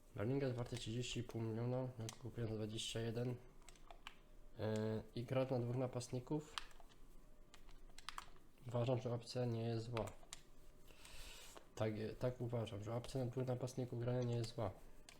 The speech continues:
Ale mam inny problem, bo nie mam piłkarzy na zmiany. I to porządny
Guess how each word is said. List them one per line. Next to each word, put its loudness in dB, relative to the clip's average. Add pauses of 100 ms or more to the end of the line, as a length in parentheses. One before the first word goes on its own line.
(140)
Ale 8
mam 6
inny 8
problem, 4
bo 4
nie 4
mam 4
piłkarzy 2
na 6
zmiany. 0 (1000)
I 2
to 2
porządny 2